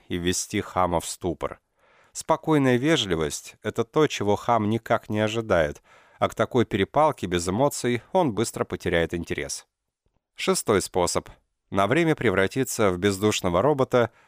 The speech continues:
которого слова хама никак не задевают. Например, мне на Яндекс.Дзен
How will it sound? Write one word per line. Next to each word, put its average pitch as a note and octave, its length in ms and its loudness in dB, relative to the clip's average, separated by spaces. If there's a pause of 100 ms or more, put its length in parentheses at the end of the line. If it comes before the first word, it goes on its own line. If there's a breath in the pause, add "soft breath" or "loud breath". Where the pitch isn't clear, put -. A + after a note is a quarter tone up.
(120)
которого D#3 420 2
слова G#2 380 2
хама B2 320 2
никак G2 400 0
не F#2 80 -2
задевают. E2 640 -4 (720)
Например, C3+ 540 2
мне A2 240 4
на G#2 100 4
Яндекс.Дзен G2 880 0